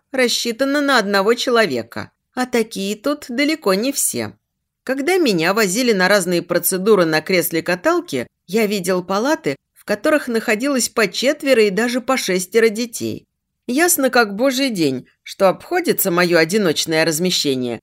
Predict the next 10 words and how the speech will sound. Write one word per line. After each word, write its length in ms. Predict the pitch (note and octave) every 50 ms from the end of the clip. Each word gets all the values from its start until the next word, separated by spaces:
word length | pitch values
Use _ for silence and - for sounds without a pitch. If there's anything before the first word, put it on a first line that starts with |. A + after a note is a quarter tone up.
| _ _ _
в 100 | - -
копеечку, 880 | - G#3 C#4 C#4+ - C#4+ B3 E3 C3+ A2+ - - - - G#2 G#2+ - - _ _ _ _
а 100 | - F3+ F3
стало 320 | - - B3+ C4+ C4+ C4
быть, 260 | G#3+ B3 B3 - - _ _ _ _
семья 480 | - - - G3+ G3 F#3+ F#3 G3+ F#3+
Каи 600 | F#3 F#3+ - - C4 C#4+ D4+ D4 B3 F3 D3 C3+ - - _ _
не 220 | - G#3+ G#3+ G#3+ G#3+
из 100 | G#3 G3+
нуждающихся. 1040 | A#3 B3 A#3 G#3+ G#3+ B3+ A#3 D#3 C3+ C3+ - - C3+ B2 - - - - F#2+ F#2